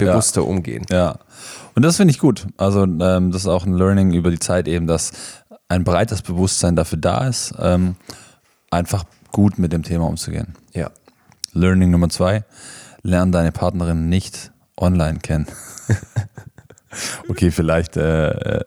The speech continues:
Speaker 2: ist das leichter gesagt als getan. Ähm, heutzutage findet ja vieles online statt.
Speaker 1: Mhm.
Speaker 2: Aber alles, was online stattfindet, kann sehr trügerisch sein.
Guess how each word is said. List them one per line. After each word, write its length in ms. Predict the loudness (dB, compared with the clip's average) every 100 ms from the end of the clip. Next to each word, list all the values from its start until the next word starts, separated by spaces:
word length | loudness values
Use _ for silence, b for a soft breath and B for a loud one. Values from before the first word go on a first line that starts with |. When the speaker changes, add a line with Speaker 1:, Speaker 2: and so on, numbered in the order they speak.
| -10 -6
Speaker 2:
ist 200 | -2 0
das 120 | 2
leichter 340 | 0 0 -2
gesagt 400 | -4 -2 -2 -2
als 140 | -6 -6
getan. 380 | -4 -2 -2 -4 B B B B -2
Ähm, 380 | 0 0 0 0
heutzutage 640 | -2 -2 -2 0 -2 -2 -8
findet 340 | -4 0 0 0
ja 120 | -4
vieles 520 | 0 0 2 0 -4
online 280 | -4 -4 -6
statt. 320 | -4 -6 -4
Speaker 1:
Mhm. 380 | -2 0 0 -2 -8 _ _ _ _ -20 -6
Speaker 2:
Aber 340 | -2 0 0 -4 B B B B _
alles, 240 | 0 2
was 180 | 2 0
online 360 | 0 2 2 0
stattfindet, 560 | -2 -4 -2 -4 -4
kann 240 | -4 -6 -6
sehr 560 | -8 -4 0 2 2 -4
trügerisch 500 | -2 0 0 -2 -4
sein. 300 | -8 -8 -8